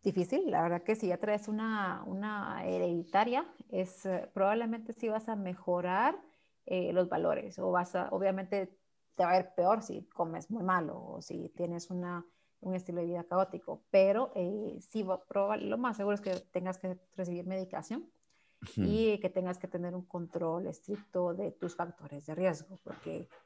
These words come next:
Speaker 1: si ya tienes una carga genética importante y encima de tú le estás aumentando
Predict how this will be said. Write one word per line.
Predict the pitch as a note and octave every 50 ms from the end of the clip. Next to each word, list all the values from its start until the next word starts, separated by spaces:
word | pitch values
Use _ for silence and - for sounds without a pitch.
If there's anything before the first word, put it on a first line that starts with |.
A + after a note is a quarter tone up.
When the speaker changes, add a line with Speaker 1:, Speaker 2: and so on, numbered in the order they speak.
| _ _ _
Speaker 1:
si | - F#3+ F3
ya | E3+ F3 F3
tienes | F3 G3+ G3 G3 G3 G3 G3
una | G3 G3 G3 G3
carga | G3 F#3+ F#3 F#3 F#3
genética | F#3 - F#3 F#3 F3+ F3+ - F3+ - F#3 F3+ F#3
importante | F#3 F3+ - - F#3+ F#3+ - G#3+ G#3 F#3+ - - F#3
y | F3+ G3 F#3 F#3+ G3 G3 F#3
encima | F#3 F#3+ F3+ - G#3 G#3 G3+ G3+ G3+ G#3
de | G#3+ G3 F3+
tú | - - E3+
le | F3
estás | F#3 F3+ - - F#3 F3+ F#3+
aumentando | F#3+ F#3+ F#3+ G3 F#3+ F#3+ - G3 G3 F#3 F3+ F#3+ F#3 F#3+ F3+